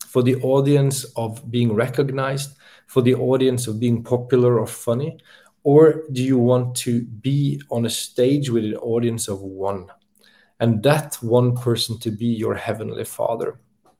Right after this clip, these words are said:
where there is a freedom, where there is transparency, where there is openness, where there is truth, where you can be yourself, where God can use you the way he made you,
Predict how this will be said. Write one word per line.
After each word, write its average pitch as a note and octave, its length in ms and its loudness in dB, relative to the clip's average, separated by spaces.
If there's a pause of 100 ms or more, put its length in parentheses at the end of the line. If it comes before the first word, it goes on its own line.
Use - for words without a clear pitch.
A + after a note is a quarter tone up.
(320)
where C3+ 180 8
there C3 160 6
is B2 140 4
a A#2+ 40 0
freedom, D#3 760 0 (340)
where C3 140 6
there B2 180 6
is A#2+ 200 2
transparency, C3 1160 0 (300)
where B2 140 2
there B2 140 8
is B2 200 4
openness, C#3 680 0
where B2+ 120 2
there A#2 180 -2
is - 180 -6
truth, - 680 -6
where B2 160 2
you A#2+ 160 4
can A2+ 240 -6
be A2+ 80 -4
yourself, - 880 -4
where A2+ 120 -4
God A#2+ 320 -2
can A2+ 120 -2
use A#2+ 360 -6
you A2+ 80 0
the G#2+ 120 -4
way A2 140 0
he A#2 160 -4
made A2 260 -4
you, A#2+ 300 -6